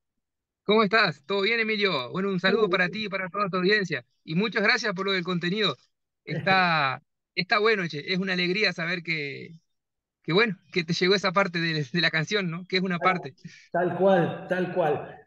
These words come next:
Speaker 2: ¿Por qué Aldea tres cinco tres? ¿Encierra algún significado en particular?
Speaker 1: Tal cual. La Aldea tres cincuenta y tres es, es nuestra aldea,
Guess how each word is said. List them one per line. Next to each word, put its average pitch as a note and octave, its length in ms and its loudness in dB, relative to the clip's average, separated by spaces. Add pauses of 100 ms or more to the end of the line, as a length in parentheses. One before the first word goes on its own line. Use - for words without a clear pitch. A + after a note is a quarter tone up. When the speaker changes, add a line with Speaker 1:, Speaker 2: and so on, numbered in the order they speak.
Speaker 2:
¿Por B3 300 4
qué D#4 160 2
Aldea F#3 640 4
tres F3+ 300 0
cinco E3+ 440 0
tres? D#3 460 -2
¿Encierra F#3 600 2
algún F#3 260 2
significado E3+ 800 -2
en E3 160 -2
particular? D3+ 800 -4 (1300)
Speaker 1:
Tal F#3+ 180 2
cual. F3+ 280 4 (300)
La D#3+ 200 2
Aldea F#3+ 340 4
tres G#3+ 160 0
cincuenta G3+ 340 -4
y G3 60 -4
tres A3 240 0
es, G#3+ 240 0
es F#3 100 0
nuestra G3+ 300 0
aldea, D#3 340 -2